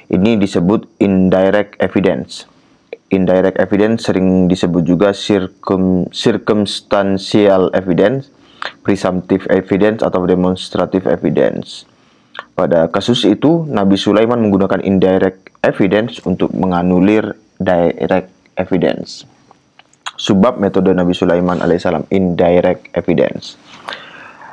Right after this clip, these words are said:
Pada kasus itu, Nabi Sulaiman menguji kedua wanita yang berperkara dengan memfabrikasi sebuah situasi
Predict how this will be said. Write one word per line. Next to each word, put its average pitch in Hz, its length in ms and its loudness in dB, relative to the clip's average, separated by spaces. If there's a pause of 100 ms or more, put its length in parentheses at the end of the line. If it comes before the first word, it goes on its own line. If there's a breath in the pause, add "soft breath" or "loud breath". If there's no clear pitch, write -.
(180 loud breath)
Pada 135 240 4
kasus 143 240 2
itu, 104 320 2
Nabi 107 240 2
Sulaiman 131 320 2
menguji 120 400 2
kedua 110 320 2
wanita 107 240 2
yang 113 160 4
berperkara 104 560 -2
dengan 101 160 0
memfabrikasi 95 720 0
sebuah 92 320 0
situasi 95 1200 0